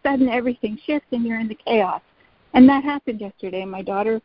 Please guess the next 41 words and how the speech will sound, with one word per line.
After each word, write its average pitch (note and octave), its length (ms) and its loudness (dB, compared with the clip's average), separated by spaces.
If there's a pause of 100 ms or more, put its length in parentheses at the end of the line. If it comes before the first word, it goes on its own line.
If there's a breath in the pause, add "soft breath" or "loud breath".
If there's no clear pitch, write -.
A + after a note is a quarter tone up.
(400)
um, G3 360 -4
called, B3 400 2
said F#3+ 180 -6
she F#3+ 100 -2
was F#3+ 140 -4
on G3+ 160 -4
the G3+ 60 -6
way G3+ 160 2
to G3 80 0
the G3+ 60 0
hospital. A#3 540 0
This G#3 220 2
is A3 120 -2
not G#3+ 180 -2
my G3+ 120 -2
daughter F#3+ 280 0
with F#3 160 -4
the F#3 80 -6
child, G3 400 -2
but F3 160 -6
the F3+ 120 -2
other G#3+ 200 4
one, F#3+ 260 -6
the F#3+ 100 -12
one A#3+ 220 4
that A#3+ 180 0
has G#3 240 0 (120)
constant G#3 480 -6
crises. B3 320 -2 (1000 soft breath)
And A3 360 2
when A3+ 220 4 (100)
she A3+ 100 2
did B3+ 200 2
that, A3 180 0
I G3+ 160 -2 (460)
instantly, D#4+ 540 0
I G3+ 160 -12
shifted C4 340 -6
into A3+ 320 -6
ego A3 320 -2
consciousness, A3 680 -4